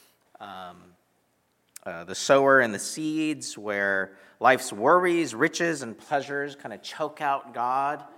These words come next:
in our lives, different ways that Satan or the devil can, um, turn us away from God and toward other trivial pursuits.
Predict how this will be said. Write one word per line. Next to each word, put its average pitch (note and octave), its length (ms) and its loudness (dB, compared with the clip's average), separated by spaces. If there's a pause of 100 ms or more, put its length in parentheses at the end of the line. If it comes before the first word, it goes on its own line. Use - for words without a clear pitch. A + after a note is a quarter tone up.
(320)
in B2+ 80 -16
our C3+ 120 -8
lives, C#3+ 800 -6 (420)
different C3+ 380 -6
ways C3+ 560 -2
that G#2 600 0
Satan D#3+ 580 -4
or B2+ 120 2
the G#2+ 120 -4
devil D3 440 8
can, A2 640 0 (600)
um, G2+ 480 -2
turn F3 300 0
us E3 180 -4
away D3+ 260 4
from F3+ 260 -4
God F3+ 400 6
and A2 220 -8
toward D#3+ 640 -2 (760)
other F3+ 240 6
trivial D3+ 580 -2
pursuits. - 920 -10